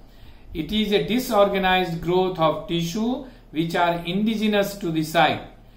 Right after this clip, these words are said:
They are the malformations of the tissues. That is what we call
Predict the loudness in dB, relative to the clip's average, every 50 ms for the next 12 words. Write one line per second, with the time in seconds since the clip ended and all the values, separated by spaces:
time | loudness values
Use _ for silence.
0 | -20 -20 -20 -20 -16 -6 0 2 4 4 4 4 4 4 4 4 4 2 2 2
1 | 2 2 2 2 2 0 -2 -2 0 2 2 2 2 0 0 0 -2 0 0 0
2 | 0 -2 -4 -10 -14 -18 -20 -20 -20 -20 -20 -20 -20 -20 -20 -10 -2 0 0 0
3 | 0 0 -2 -2 -2 -2 -2 -2 -2 -2 -4 -4 -4 -6 -6 0 2 2 2 4
4 | 0 -2 -2 -2 -4 0 2 2 2 2 0 -2 -4 -4 -2 0 4 6 6 6
5 | 6 4 -2